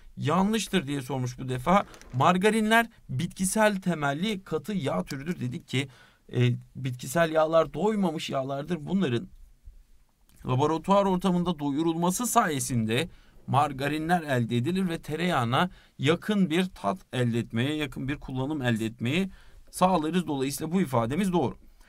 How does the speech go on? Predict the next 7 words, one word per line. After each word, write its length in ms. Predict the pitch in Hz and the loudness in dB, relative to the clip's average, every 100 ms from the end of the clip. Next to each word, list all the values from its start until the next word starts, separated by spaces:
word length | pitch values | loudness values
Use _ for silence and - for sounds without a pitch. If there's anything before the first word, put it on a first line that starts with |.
| _ _ - | _ _ 2
Palmiye 460 | 175 233 254 226 | 2 4 2 4
yağı, 280 | 135 117 180 | 4 4 2
palmiye 540 | - 131 131 170 233 | -2 -2 0 0 -2
meyvesinden 540 | 226 190 170 - 139 123 | 0 0 0 -2 -2 -2
elde 340 | 127 156 180 | 0 0 2
edilen 440 | 190 175 196 202 190 - _ | 2 4 4 2 -4 -18 _
sıvı 520 | - - 214 233 226 | -6 -2 2 2 0